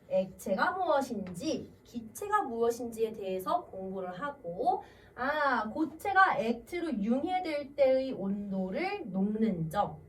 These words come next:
그리고 액체가 기체로 기화될 때의 유지되는 온도를 끓는 점이라 한다 라고까지만 공부를 했을 겁니다.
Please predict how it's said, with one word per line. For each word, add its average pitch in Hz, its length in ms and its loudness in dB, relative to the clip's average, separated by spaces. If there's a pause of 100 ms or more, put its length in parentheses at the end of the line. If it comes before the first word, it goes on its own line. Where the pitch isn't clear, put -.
(360)
그리고 277 640 -2
액체가 370 640 -2
기체로 285 540 -4
기화될 277 840 -2
때의 247 640 0
유지되는 226 440 -2
온도를 180 680 -2
끓는 415 340 0
점이라 208 380 0
한다 190 800 -2 (260)
라고까지만 262 920 0
공부를 190 300 -8
했을 285 360 -6
겁니다. 160 420 -6